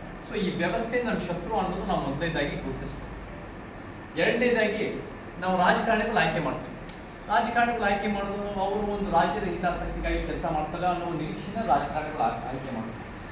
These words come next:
ಆದ್ರೆ ದುರಂತ ಮತ್ತು ವಿಪರ್ಯಾಸ ಏನಂದ್ರೆ, ಅವರು ಸ್ವ ಅಧಿಕಾರ, ಸ್ವ ಹಣ, ಸ್ವ ಪ್ರತಿಷ್ಠೆಗಾಗಿ ಅವ್ರು ಕೆಲಸ ಮಾಡೋದು ಹೆಚ್ಚಾಗಿದೆ. ಇದು ಅನೇಕ ಕಾರಣಗಳು ಇರ್ಬೋದು. ಇದು ಒಂದು ಅವ್ರ ಪಕ್ಷದ ಒತ್ತಡಗಳು ಇರ್ಬೋದು, ಅವರ ವೈಯಕ್ತಿಕ ಇಚ್ಛಾಶಕ್ತಿಯ ಧೈರ್ಯದ ಕೊರತೆ ಇರ್ಬೋದು.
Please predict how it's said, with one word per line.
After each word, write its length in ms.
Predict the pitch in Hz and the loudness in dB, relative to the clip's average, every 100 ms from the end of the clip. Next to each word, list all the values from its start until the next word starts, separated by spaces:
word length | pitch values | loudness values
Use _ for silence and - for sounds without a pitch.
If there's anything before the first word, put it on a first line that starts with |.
| - - - | -12 -6 2
ಆದ್ರೆ 340 | 226 220 240 | 4 4 2
ದುರಂತ 300 | 226 277 - | 4 4 6
ಮತ್ತು 260 | 269 240 208 | 2 2 2
ವಿಪರ್ಯಾಸ 480 | 185 - 220 220 196 | 2 2 4 2 2
ಏನಂದ್ರೆ, 460 | 185 180 185 180 | 2 2 2 2
ಅವರು 560 | - 151 185 - - - | 2 4 4 2 0 -4
ಸ್ವ 280 | - - 240 | -6 4 8
ಅಧಿಕಾರ, 600 | 269 208 202 185 185 180 | 8 8 4 2 2 2
ಸ್ವ 220 | - 208 | 0 0
ಹಣ, 340 | 226 196 208 226 | 0 2 2 0
ಸ್ವ 300 | - 247 254 | 0 2 2
ಪ್ರತಿಷ್ಠೆಗಾಗಿ 720 | 208 202 185 185 165 165 165 | 0 -2 -4 -2 0 0 0
ಅವ್ರು 140 | - 170 | -2 -2
ಕೆಲಸ 200 | 160 165 | -2 -2
ಮಾಡೋದು 260 | 160 - | -2 -2
ಹೆಚ್ಚಾಗಿದೆ. 540 | 135 123 117 110 107 - - - - | -4 -6 -6 -6 -8 -10 -12 -10 -8
ಇದು 160 | - 302 | -4 0
ಅನೇಕ 400 | 202 233 - - | 2 0 -2 2
ಕಾರಣಗಳು 340 | 180 180 165 | 4 4 2
ಇರ್ಬೋದು. 420 | 147 127 117 110 131 | 0 -2 -4 -4 -4
ಇದು 240 | 165 156 | -4 -4
ಒಂದು 200 | 160 160 | -4 -2
ಅವ್ರ 220 | 139 139 | 0 -2
ಪಕ್ಷದ 400 | 139 - 170 - | -4 -6 -4 -4
ಒತ್ತಡಗಳು 460 | 160 156 143 135 131 | -4 -2 -2 -2 -4
ಇರ್ಬೋದು, 320 | 123 - - - - - - | -6 -6 -8 -8 -10 -10 -4
ಅವರ 160 | 180 139 | -2 2
ವೈಯಕ್ತಿಕ 320 | 156 156 160 | 0 0 -2
ಇಚ್ಛಾಶಕ್ತಿಯ 680 | 135 131 160 160 156 - 151 135 | -2 0 0 -2 -6 -6 -4 -2
ಧೈರ್ಯದ 360 | 135 139 143 | 0 0 -2
ಕೊರತೆ 380 | 135 - 127 175 | -4 -6 -6 -2
ಇರ್ಬೋದು. 440 | 160 - - - | -2 -2 -2 -4